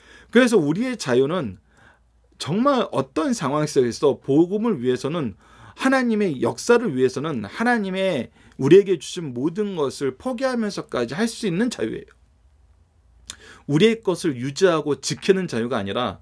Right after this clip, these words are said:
포기하면서까지 그리스도의 일꾼이 되는 것이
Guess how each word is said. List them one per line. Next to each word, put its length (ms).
포기하면서까지 1000
그리스도의 480
일꾼이 520
되는 240
것이 480